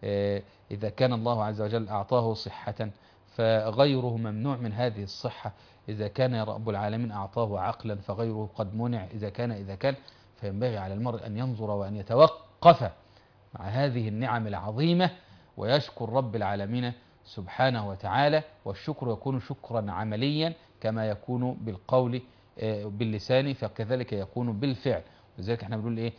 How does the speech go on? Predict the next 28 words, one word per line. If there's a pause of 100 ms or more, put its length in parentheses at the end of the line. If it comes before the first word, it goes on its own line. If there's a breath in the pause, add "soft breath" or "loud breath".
(260 soft breath)
رب
العالمين
لما
أنعم
على
نبيه (160)
أمره
أن
يشكره. (300)
مثلًا (360 soft breath)
رب
العالمين
لما
أعطى
لرسوله
عليه
الصلاة
والسلام، (1400 soft breath)
آه،
الكوثر، (120)
وهو
حوض (380 soft breath)
عدد (100)
أكاوبه، (140)
عدد
أكاوب، (300)
آه،
آه،